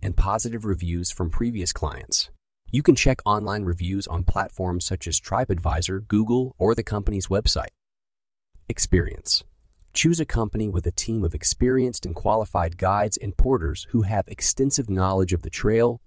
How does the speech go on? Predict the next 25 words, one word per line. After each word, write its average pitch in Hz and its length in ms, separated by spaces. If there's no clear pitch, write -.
weather 120 260
conditions, 87 720
and 87 120
safety 98 360
procedures. - 640
Safety 143 400
measures. - 540
Check - 320
if - 80
the 104 100
company 113 400
follows 95 400
safety 107 360
measures 92 420
such - 220
as 87 100
providing 85 480
first 101 340
aid 87 220
kits, - 480
oxygen, 117 580
and 101 140
emergency 110 580
communication 95 720
devices. - 640